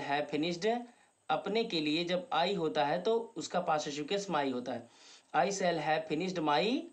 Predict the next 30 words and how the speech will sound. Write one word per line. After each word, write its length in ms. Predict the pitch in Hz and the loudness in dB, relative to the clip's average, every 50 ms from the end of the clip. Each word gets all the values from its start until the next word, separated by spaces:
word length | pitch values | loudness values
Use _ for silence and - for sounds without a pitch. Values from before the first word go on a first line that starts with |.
| - _ _ _ _ _ - 139 147 | -20 _ _ _ _ _ -6 0 2
work", 420 | 151 139 - - - - 117 117 - - - _ _ _ _ _ _ _ _ _ _ _ _ _ _ _ _ _ _ _ _ _ _ _ _ _ _ _ _ - | 2 2 2 0 -4 -8 -10 -10 -10 -14 -18 _ _ _ _ _ _ _ _ _ _ _ _ _ _ _ _ _ _ _ _ _ _ _ _ _ _ _ _ -6
ये 140 | 160 180 190 | -2 0 0
हो 200 | 165 160 160 147 | 0 0 0 0
गया 180 | 139 156 160 160 | 2 2 2 2
हमारा 460 | 151 147 147 151 170 208 247 269 269 - - _ _ | 2 2 4 4 4 4 4 2 0 -6 -14 _ _
first 220 | - 175 143 135 - | -2 -2 -2 -2 -2
sentence। 440 | - 120 117 117 120 113 110 113 - - - - - _ - | -4 -6 -6 -6 -6 -8 -8 -10 -14 -20 -20 -20 -10 _ -4
अब 140 | 143 139 143 | -4 -2 -2
दूसरा 320 | 170 175 175 214 214 214 | -2 -2 2 4 4 4
sentence 360 | 214 208 202 196 202 208 196 | 4 2 0 0 0 0 0
देखते 320 | 185 196 190 185 190 - 202 | 0 -2 -2 -2 -2 -2 -2
हैं, 280 | 196 196 208 214 - - - - - - - - - - - - | -2 -2 -4 -6 -6 0 2 2 2 2 0 -6 -8 -12 -6 0
"हम 180 | - 180 202 214 | 2 2 2 2
निबंध 480 | 208 196 170 156 151 180 190 202 196 175 | 2 0 0 0 2 0 0 0 0 -2
लिख 260 | 170 170 180 180 - | -2 -2 -2 -4 -4
चुके 340 | - 151 143 - 180 196 196 | -4 -4 -4 -2 0 0 0
होंगे", 560 | 180 - 151 147 143 135 135 127 117 113 117 - _ _ _ _ _ _ _ _ _ - - _ _ _ - | 0 0 0 0 0 0 0 0 -2 -4 -8 -12 _ _ _ _ _ _ _ _ _ -20 -20 _ _ _ -2
हम 260 | - 165 190 208 226 | 0 2 2 2 0
निबंध 720 | 214 196 160 156 151 143 175 190 208 220 214 220 247 269 269 - - _ - | 0 0 0 0 0 0 2 2 2 2 0 0 0 -2 -4 -6 -12 _ -4
लिख 220 | 160 175 180 175 | -2 -2 -2 -2
चुके 260 | - - 156 147 165 | -4 -4 -4 -2 0
होंगे। 360 | 160 156 156 165 202 233 233 233 - - - - _ - | 0 0 0 2 0 0 -2 -4 -8 -16 -20 -18 _ -8
तो 60 | 185 | -6
सबसे 260 | - 202 196 185 214 | -4 -2 -2 0 0
पहले 240 | 202 208 202 208 202 | 2 2 2 4 4
हम 160 | 190 196 196 | 2 0 0
लिखेंगे 360 | 190 185 190 196 196 202 208 | -2 -2 -2 -2 -2 0 -2
हम 260 | 180 - 185 170 156 | 0 0 -2 -2 -2
की 100 | 151 190 | 0 0
अंग्रेजी, 500 | 185 185 185 185 190 185 185 196 202 202 | 0 2 2 2 0 0 0 -2 -4 -6